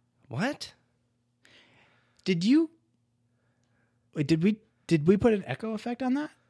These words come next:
Speaker 2: Did you
Speaker 1: No,
Speaker 2: hear that?
Speaker 1: there's no, there's no echo.
Speaker 2: Why is
Speaker 1: No,
Speaker 2: there an echo?
Speaker 1: there's no, there's
Speaker 2: Don't,
Speaker 1: no
Speaker 2: I thought,
Speaker 1: echo.
Speaker 2: don't we do that
Speaker 1: Evan,
Speaker 2: in
Speaker 1: Evan,
Speaker 2: post?
Speaker 1: Evan, there's no, what do you mean in post? How could we do something in post that we're doing right now?
Speaker 2: Uh, uh,
Speaker 1: How would that even work?
Speaker 2: I don't know.
Speaker 1: Post, post is after.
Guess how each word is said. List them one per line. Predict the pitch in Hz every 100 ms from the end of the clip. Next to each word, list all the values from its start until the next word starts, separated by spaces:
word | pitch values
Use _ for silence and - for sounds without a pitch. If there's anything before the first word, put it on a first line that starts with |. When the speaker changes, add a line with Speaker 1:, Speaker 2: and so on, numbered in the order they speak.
| _ _ _ _ _ _ _
Speaker 2:
Did | 156
you | -
Speaker 1:
No, | 240
Speaker 2:
hear | 254
that? | 277
Speaker 1:
there's | 311 170
no, | 226 220
there's | 175 196 180
no | 214
echo. | 180 202 175
Speaker 2:
Why | 220
is | 254
Speaker 1:
No, | 202
Speaker 2:
there | 226
an | 214
echo? | 220
Speaker 1:
there's | 190
no, | 196 220
there's | 185 196
Speaker 2:
Don't, | 214
Speaker 1:
no | 214
Speaker 2:
I |
thought, | - 277
Speaker 1:
echo. | 120 101 170 170 _ _ _
Speaker 2:
don't | - 202
we |
do | 220
that | 226
Speaker 1:
Evan, | 240 208
Speaker 2:
in | 190
Speaker 1:
Evan, | 202 208
Speaker 2:
post? | 262 190
Speaker 1:
Evan, | 220 143 -
there's | 165 156
no, | 202 196 - -
what | 160
do |
you | 214
mean | 254
in | 190
post? | - 247 185 -
How | 175
could | 220
we |
do | 214
something | 214 220 196
in |
post | 170 214 214
that | 180
we're | 156
doing | 165 151
right | 156 -
now? | 170 202 - - _ _ _ _ _ _ _ -
Speaker 2:
Uh, | 156
uh, | 156
Speaker 1:
How | 160
would | 175
that | 175
even | 170 156
work? | 190 180
Speaker 2:
I | 151
don't | 170 175
know. | 180
Speaker 1:
Post, | 180 170 - _
post | 190 180 160
is |
after. | 139 160 185 - -